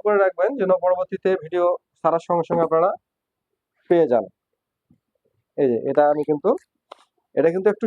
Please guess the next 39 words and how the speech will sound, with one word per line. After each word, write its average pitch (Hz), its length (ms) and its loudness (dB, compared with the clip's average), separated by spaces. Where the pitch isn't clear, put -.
শর্ট 175 260 0
হচ্ছে, 175 220 -4
এটা 170 200 0
থেকে 170 180 -2
এটা 175 120 0
একটু - 120 -12
শর্ট 156 200 2
হচ্ছে, - 260 -8
কিন্তু 160 200 0
এটা 156 140 4
এই 151 120 4
মাপেই 160 260 2
আমি 160 160 0
দিয়ে 139 180 0
দেবো। 127 140 -2
এখানে 143 260 0
দুইটা 196 280 0
পয়েন্ট 180 260 2
একটু - 120 -8
কম, 165 140 2
এটাতে 139 260 -2
কোনো 151 100 2
সমস্যা 143 340 -2
হবে 135 220 0
না। 135 40 0
এই 127 120 -2
যে 107 80 -4
এক 147 100 -4
সমানে 165 280 2
কিন্তু 151 240 -2
প্রায়। 131 240 2
তো 147 120 0
দেখতে 160 240 2
পারলেন 208 220 2
আপনারা 170 280 2
এ-, 180 140 0
এই 165 100 -6
কাজটাও 185 320 2
কিন্তু 180 140 -2